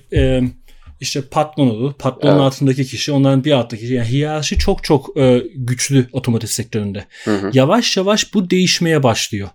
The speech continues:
Speaker 1: Yavaş yavaş, e, mesela product owner rolü çok eski bir şey değil. Yeni yeni geliyor, e, otomotiv sektörüne ve yavaş yavaş product owner'lar kendi istedikleri gibi ürünü geliştirebiliyorlar. Em, bu büyük bir değişim hiyerarşi bölümünde.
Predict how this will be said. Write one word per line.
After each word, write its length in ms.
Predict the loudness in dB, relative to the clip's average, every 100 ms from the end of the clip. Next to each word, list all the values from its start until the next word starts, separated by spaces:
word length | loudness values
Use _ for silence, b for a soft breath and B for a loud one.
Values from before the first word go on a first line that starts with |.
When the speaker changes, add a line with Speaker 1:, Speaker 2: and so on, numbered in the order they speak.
| -4
Speaker 1:
Yavaş 420 | 0 2 2 2
yavaş, 460 | 0 2 0 -2 -4
e, 380 | -2 0 0 0
mesela 320 | -2 0 -4
product 360 | -4 -2 0 -2
owner 340 | -2 0 0 -4 -8 0
rolü 440 | 2 4 2 0 _ _
çok 280 | -8 -6 -4
eski 320 | -4 -4 -4
bir 40 | -6
şey 240 | -4 -2
değil. 220 | 0 -2 -2
Yeni 320 | 4 6 6
yeni 240 | 4 2
geliyor, 400 | 4 2 4 2 2 B B B -2
e, 80 |
otomotiv 380 | 0 2 2 0
sektörüne 680 | -4 -6 -4 0 2 2 0 B B B
ve 80 | 2
yavaş 360 | 2 2 0 -2
yavaş 180 | -4
product 340 | -2 -4 -2 -2
owner'lar 520 | 2 2 4 0 -2
kendi 480 | 0 2 2 0 -2
istedikleri 680 | -4 -4 -4 -4 0 0
gibi 160 | 2 0
ürünü 260 | 2 2 2
geliştirebiliyorlar. 800 | 2 2 2 0 4 4 2 -6 _ b b b b
Em, 340 | 2 4 4 2 -2 -12
bu 420 | -4 0 0 -2
büyük 300 | -6 -6 -2
bir 60 | 0
değişim 380 | 0 0 -2 2
hiyerarşi 500 | 2 2 2 -2 -2
bölümünde. 560 | -2 -4 -4 -4 -4